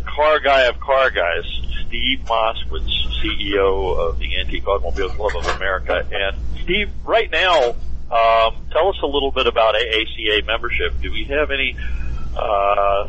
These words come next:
thing going on for people that are never been members who want to sign up at present moment?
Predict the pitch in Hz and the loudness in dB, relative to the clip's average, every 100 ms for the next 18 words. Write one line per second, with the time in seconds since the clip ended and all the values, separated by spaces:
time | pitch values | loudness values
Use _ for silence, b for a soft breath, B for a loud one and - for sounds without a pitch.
0 | - 123 113 120 113 110 113 113 - 101 | -2 -2 -2 -2 -2 0 0 0 -2 -2
1 | - - 104 101 98 90 87 - - - | 0 0 -2 -2 -2 0 0 -2 -6 -4
2 | 117 123 123 120 117 117 123 - - - | -4 -2 -2 -2 -2 -2 -2 -2 -2 -2
3 | - - - 101 104 107 107 107 104 104 | -2 -2 -2 -2 -2 -2 -2 0 -2 -2
4 | - - 110 107 107 - 120 120 | -2 -2 -2 -2 -2 -2 0 0